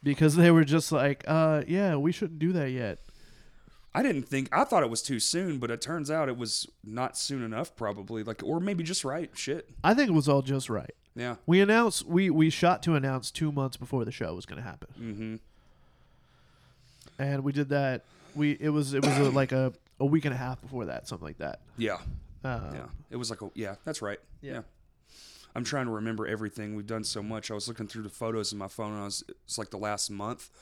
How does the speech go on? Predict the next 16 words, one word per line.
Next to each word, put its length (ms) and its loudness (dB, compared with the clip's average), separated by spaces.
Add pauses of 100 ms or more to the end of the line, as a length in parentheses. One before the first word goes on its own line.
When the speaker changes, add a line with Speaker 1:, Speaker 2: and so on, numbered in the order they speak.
(100)
Speaker 2:
I 200 -10
was 140 -4
like, 140 -10 (280)
"Damn. 420 0 (220)
Speaker 1:
Yeah. 260 2 (340)
Speaker 2:
I've 80 -20
been 160 -4 (100)
busy 320 -2
as 140 -2
fuck." 540 -4 (760)
Speaker 1:
Yeah. 220 0 (640)
Speaker 2:
That 80 -10
show 180 -8
was 140 -14
crazy, 460 -16
dude. 240 -20